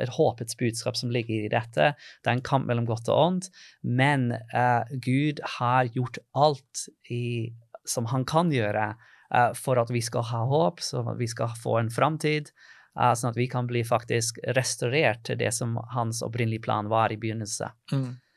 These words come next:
Speaker 1: Så når vi snakker litt mer om denne kampen mellom godt og ondt som utfolder seg da her i Åpenbaring kapittel tolv, og nå har vi ikke tid til å gå gjennom alle versene i Åpenbaring tolv, men, men, eh, kan ikke dere, eh, eh, gi oss en liten sånn overblikk av hva denne kapitlen innebærer, av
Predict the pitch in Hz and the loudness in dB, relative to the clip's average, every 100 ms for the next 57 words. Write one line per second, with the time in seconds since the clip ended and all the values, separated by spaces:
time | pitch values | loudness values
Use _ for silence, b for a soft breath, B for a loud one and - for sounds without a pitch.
0 | b b b b b - 175 190 262 262 | b b b b b 2 4 6 4 2
1 | 254 214 185 170 147 - - 175 170 151 | 0 4 4 6 2 2 2 2 4 2
2 | 139 131 127 120 - 113 120 113 120 131 | 2 4 4 2 2 4 4 2 2 2
3 | - 101 101 - 127 110 95 90 110 107 | 2 -2 0 0 2 4 2 2 0 0
4 | 107 - 104 110 104 104 117 110 104 - | 0 0 -2 -2 -2 -2 -4 -4 -4 2
5 | 131 110 104 123 120 - 123 117 B B | 4 4 2 2 2 4 2 0 B B
6 | 123 117 117 117 117 117 139 104 104 113 | 0 2 4 6 4 4 2 2 2 0
7 | - 127 117 127 127 143 175 160 151 B | -2 -2 0 0 0 0 2 4 2 B
8 | B B - 160 156 - 156 147 - _ | B B 2 2 4 2 2 0 -6 _
9 | - 180 170 160 151 143 135 131 123 - | -2 0 0 2 2 4 4 4 0 -6
10 | B B _ - 131 139 135 139 139 135 | B B _ -2 0 2 2 2 -2 0
11 | 127 127 - 147 131 127 101 123 123 123 | 0 0 0 2 6 6 4 0 2 0
12 | 117 - - 117 113 107 123 117 110 113 | 0 -8 -2 4 4 4 2 2 0 -2
13 | 117 120 113 113 113 123 107 107 107 104 | -4 -4 -4 -4 0 0 -2 0 0 2
14 | 113 - 113 113 | 0 4 4 4